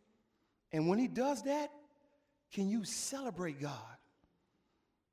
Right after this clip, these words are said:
Can you celebrate him? So even before we get the video up, even if it comes up, she went in the closet to pray.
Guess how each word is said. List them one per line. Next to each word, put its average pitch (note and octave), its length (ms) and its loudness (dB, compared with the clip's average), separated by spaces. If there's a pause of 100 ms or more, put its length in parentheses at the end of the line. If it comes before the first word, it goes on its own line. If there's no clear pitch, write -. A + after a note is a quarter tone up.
(220)
Can G3+ 140 0
you F3 80 -2
celebrate G3 520 -4
him? A#2 160 -12 (1000)
So G#3 180 2
even C#4 140 6
before C4 240 0
we A3+ 100 0
get A3+ 100 0
the G#3 60 -2
video A3+ 420 4
up, A#3 180 4
even A#3 200 2
if A3+ 160 2
it F3+ 100 -6
comes A#3 320 0
up, - 380 0 (1160)
she - 220 2
went C#4+ 220 6
in C#4+ 80 6
the C#4 80 4
closet C4 480 0
to F3+ 80 -4
pray. A3+ 400 4